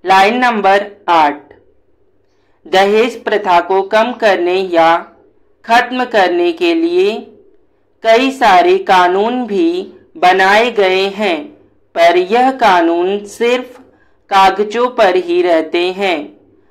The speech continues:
हकीकत तो हमेशा एक अलग ही सच को बयां करती रहती है। लाइन नंबर नौ, आज हम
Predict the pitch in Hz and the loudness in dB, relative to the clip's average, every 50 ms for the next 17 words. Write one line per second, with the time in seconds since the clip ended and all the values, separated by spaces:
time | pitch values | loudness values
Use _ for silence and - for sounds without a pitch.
0 | _ _ _ _ - 190 190 190 - 214 220 220 220 220 262 262 269 262 - - | _ _ _ _ -4 -2 -2 -2 -2 -4 -6 -6 -4 -2 -2 -2 -2 -4 -4 -2
1 | 208 196 196 190 180 175 170 170 170 165 165 165 - 175 170 170 165 165 - 180 | 0 0 0 0 0 -2 -2 0 0 -2 -2 -2 0 0 2 2 2 0 -2 -2
2 | 180 180 175 180 - - - 202 208 208 220 240 254 247 254 240 208 202 180 175 | -2 -2 -2 -4 -10 -4 0 2 2 4 4 2 0 0 -4 -10 -8 -6 -4 -4
3 | 175 185 196 202 - - - _ _ _ _ _ _ _ _ _ _ - 247 247 | -4 -6 -6 -10 -14 -18 -20 _ _ _ _ _ _ _ _ _ _ -2 -2 -2
4 | 247 247 - - - 196 185 185 180 165 180 185 185 202 214 240 240 240 - 202 | -2 -4 -10 -6 0 2 2 2 2 2 2 2 4 4 2 2 0 0 0 0
5 | 175 165 156 - - 170 - 349 180 170 165 165 - - 180 180 180 180 185 226 | 0 -2 -2 -6 -4 -2 0 0 0 0 -2 -4 -6 -8 -8 -6 -6 -4 -2 0
6 | 226 208 165 139 - - _ _ _ _ _ _ _ _ _ _ _ _ _ _ | 0 0 0 -4 -8 -16 _ _ _ _ _ _ _ _ _ _ _ _ _ _
7 | _ _ _ _ _ _ _ _ _ _ _ _ _ _ - 175 185 185 185 190 | _ _ _ _ _ _ _ _ _ _ _ _ _ _ -4 0 4 4 4 4
8 | 214 240 254 262 254 226 196 175 170 175 180 185 196 202 - - _ _ _ - | 4 2 0 0 0 0 0 2 2 4 2 2 0 -4 -12 -20 _ _ _ -8
9 | 370 180 180 175 - 151 - - - - _ _ _ _ _ _ _ _ _ _ | -4 0 2 2 2 2 0 -6 -12 -20 _ _ _ _ _ _ _ _ _ _
10 | _ _ _ _ _ _ _ _ _ _ _ _ _ _ _ _ - - 202 214 | _ _ _ _ _ _ _ _ _ _ _ _ _ _ _ _ -4 0 2 4
11 | 233 254 262 - 254 226 190 196 180 160 160 160 | 4 2 2 -2 -8 -10 -8 -4 -2 0 0 0